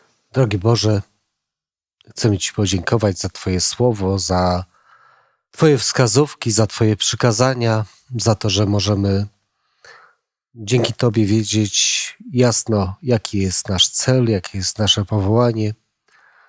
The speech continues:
Chcemy Cię teraz prosić o to, abyś prowadził nas w czasie tego studium, kiedy będziemy mówili o Twojej misji jako naszej misji. Daj nam mądrość do zrozumienia Twojego słowa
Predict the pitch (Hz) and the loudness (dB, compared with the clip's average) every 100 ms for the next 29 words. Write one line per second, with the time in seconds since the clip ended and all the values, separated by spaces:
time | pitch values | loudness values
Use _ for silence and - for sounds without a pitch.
0 | _ _ _ _ _ _ _ - 160 143 | _ _ _ _ _ _ _ 2 2 2
1 | - 135 143 135 - 143 139 - 87 - | 0 0 2 2 0 0 2 0 -4 -6
2 | - 127 - - 110 107 - - 311 127 | -2 -2 0 0 2 2 -2 -12 -4 2
3 | 120 - - - 131 131 123 107 104 101 | 2 2 -2 -2 0 2 2 0 -2 0
4 | 98 - - _ - 113 - 110 127 123 | -2 -2 -10 _ -6 -2 0 -2 0 2
5 | 135 - 107 98 110 113 107 104 98 101 | 2 0 0 2 0 0 -2 0 0 2
6 | 110 110 113 104 110 127 143 - - - | 2 2 2 2 2 2 2 -2 -16 -20
7 | - _ _ 123 120 - - 131 151 143 | -20 _ _ 0 0 0 2 4 4 2
8 | 120 107 - 113 104 - 101 98 92 - | 2 2 2 2 2 0 0 2 0 0
9 | 85 82 - - - _ _ _ _ - | -4 -4 -4 -6 -8 _ _ _ _ -20
10 | - - - _ _ _ _ 123 135 110 | -20 -20 -20 _ _ _ _ 2 4 4
11 | 104 92 98 113 127 135 147 143 - 127 | 2 0 2 2 2 2 2 0 -2 2
12 | 117 104 110 107 101 104 113 127 127 131 | 2 2 0 2 0 2 2 2 0 0
13 | 131 123 135 - 139 131 156 | 2 2 0 2 0 2 0